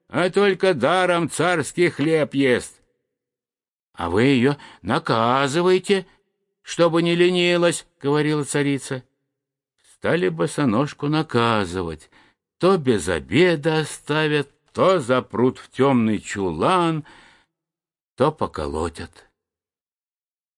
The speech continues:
Больше всего возмущало всех то, что она переносила все молча,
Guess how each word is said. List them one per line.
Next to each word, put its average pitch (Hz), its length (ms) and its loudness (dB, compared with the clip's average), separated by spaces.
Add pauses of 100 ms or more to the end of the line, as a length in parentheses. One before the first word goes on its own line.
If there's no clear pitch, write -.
(100)
Больше 151 440 0
всего 117 460 0
возмущало 113 960 -2
всех - 500 -2
то, 190 320 0
что - 300 -8
она 127 320 -2 (1040)
переносила 190 920 0
все 202 320 0
молча, 202 720 -2